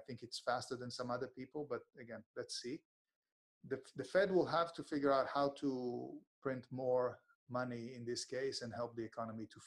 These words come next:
fuel the economy with enough capital to get America back on its feet. That's our expectation.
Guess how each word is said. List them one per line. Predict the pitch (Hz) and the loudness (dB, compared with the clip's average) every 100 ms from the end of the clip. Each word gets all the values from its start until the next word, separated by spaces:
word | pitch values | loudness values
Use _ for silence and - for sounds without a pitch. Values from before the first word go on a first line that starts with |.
| - | -6
fuel | 123 123 | -4 -2
the | 117 | -4
economy | - 117 117 113 | -4 -4 -4 -4
with | 110 107 | -6 -6
enough | 117 139 139 - | -2 -2 -2 -2
capital | 127 120 123 117 113 _ _ _ | -2 0 -2 -2 -4 _ _ _
to | 113 | -8
get | 123 127 - _ _ _ _ | -2 -2 -2 _ _ _ _
America | 113 117 117 - 110 | -10 -6 -6 -8 -6
back | 110 110 117 | -4 -4 -8
on | 107 | -12
its | - - | -12 -14
feet. | - - _ _ _ _ _ - | -16 -20 _ _ _ _ _ -2
That's | 139 139 | 0 2
our | 131 123 | 2 4
expectation. | 117 - - - 107 104 - | 2 -6 -10 -8 -6 -6 -14